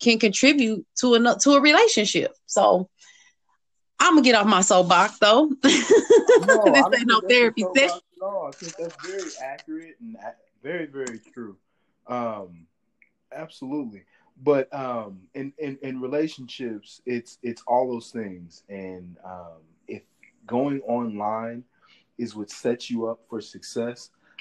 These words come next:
Speaker 2: I think that that's gonna be the best thing for you. Um, if, if, if that's where you meet somebody that can give you the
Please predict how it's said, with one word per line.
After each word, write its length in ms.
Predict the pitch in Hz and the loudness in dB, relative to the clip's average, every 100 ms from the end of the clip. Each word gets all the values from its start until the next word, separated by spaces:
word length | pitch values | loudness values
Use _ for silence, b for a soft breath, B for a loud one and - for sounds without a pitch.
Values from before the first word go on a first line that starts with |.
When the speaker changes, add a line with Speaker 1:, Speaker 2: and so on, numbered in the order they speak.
| - | -12
Speaker 2:
I 100 | 107 | -10
think 260 | - 120 - | -8 -10 -10
that 120 | 110 117 | -10 -8
that's 240 | 113 - | -8 -8
gonna 160 | 120 107 | -8 -8
be 120 | 113 | -8
the 120 | 104 | -10
best 280 | 107 107 - | -10 -12 -8
thing 220 | 117 107 - | -10 -10 -10
for 220 | 104 107 | -10 -8
you. 180 | 113 120 _ _ _ _ | -8 -12 _ _ _ _
Um, 440 | 104 104 92 87 85 - | -10 -10 -12 -16 -20 -18
if, 120 | 101 - _ - | -18 -18 _ -14
if, 160 | 101 - | -14 -12
if 160 | - - | -16 -6
that's 240 | 120 - | -6 -4
where 100 | 123 | -6
you 140 | 117 101 | -6 -6
meet 240 | 113 113 | -6 -8
somebody 500 | 123 117 113 117 113 _ _ _ _ | -6 -6 -6 -8 -16 _ _ _ _
that 220 | 165 208 | -12 -12
can 140 | 110 90 | -16 -14
give 280 | 104 110 107 | -12 -10 -6
you 440 | 110 110 110 107 - | -4 -4 -4 -8 -12
the 380 | 85 82 - | -12 -10 -12